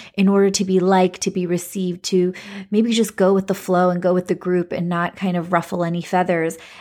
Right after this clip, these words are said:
But that led you to only have superficial surface friendships and not really connect and go deep because you couldn't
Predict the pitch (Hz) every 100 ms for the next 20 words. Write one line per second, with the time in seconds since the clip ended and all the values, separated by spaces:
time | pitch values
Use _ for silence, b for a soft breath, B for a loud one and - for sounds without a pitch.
0 | B - 202 240 285 233 214 196 196 196
1 | - 190 190 185 175 175 - - 220 220
2 | 208 202 190 - 170 - - 175 175 170
3 | - 170 175 175 175 185 170 170 175 -
4 | 196 214 226 208 196 180 170 180 165 165
5 | 170 156 156 - 185 185 170 175 - 196
6 | 185 185